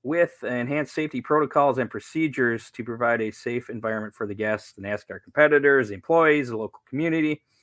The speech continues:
Uh, so Speedway officials are working to accommodate de-, guests who have already purchased tickets to the Daytona five hundred to ensure social distancing between the groups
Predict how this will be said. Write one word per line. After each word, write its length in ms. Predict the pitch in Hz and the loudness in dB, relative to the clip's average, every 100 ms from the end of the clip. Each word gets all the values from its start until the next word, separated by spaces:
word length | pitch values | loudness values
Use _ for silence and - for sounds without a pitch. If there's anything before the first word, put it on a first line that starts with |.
| _ _ _ _ _ _ | _ _ _ _ _ _
Uh, 440 | 107 110 110 110 107 | -8 -4 -2 -2 -4
so 300 | - 123 113 | -2 -2 -2
Speedway 360 | - 156 143 | -2 2 2
officials 560 | 127 139 131 139 127 120 | 4 2 2 2 2 0
are 280 | 95 117 113 | -4 -4 -2
working 300 | 131 127 120 | -4 -6 -8
to 120 | 120 | -8
accommodate 500 | 107 131 127 123 113 | -6 -2 -2 -2 -4
de-, 200 | 117 113 - 131 | -4 -4 -6 -4
guests 440 | 120 120 - - | -2 -2 -8 -10
who 120 | 123 | -4
have 100 | 110 | 0
already 240 | 117 120 110 | 2 2 0
purchased 420 | - 139 123 - | -2 -2 -2 -6
tickets 560 | 113 113 107 - - _ _ _ _ - | -6 -4 -8 -10 -20 _ _ _ _ -4
to 180 | 175 | 0
the 80 | 143 | 0
Daytona 360 | 120 104 117 101 | 0 0 -2 -2
five 280 | 113 101 98 | -2 -2 -4
hundred 340 | 104 107 104 | -4 -4 -6
to 160 | 120 110 | -10 -10
ensure 320 | 98 - 117 | -8 -6 -6
social 400 | - 123 120 113 | -2 -4 -4 -8
distancing 500 | 110 120 - 107 107 | -6 -6 -8 -8 -8
between 260 | 101 113 104 | -8 -10 -8
the 60 | |
groups 400 | 104 110 - - | -6 -6 -8 -20